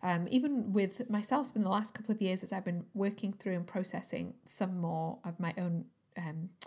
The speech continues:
personal stuff and trauma and going through some therapies and those kind of things, I did a bit of trauma therapy and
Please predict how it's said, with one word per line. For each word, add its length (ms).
personal 380
stuff 420
and 160
trauma 360
and 260
going 240
through 220
some 180
therapies 480
and 80
those 160
kind 180
of 80
things, 280
I 160
did 160
a 40
bit 140
of 160
trauma 260
therapy 480
and 100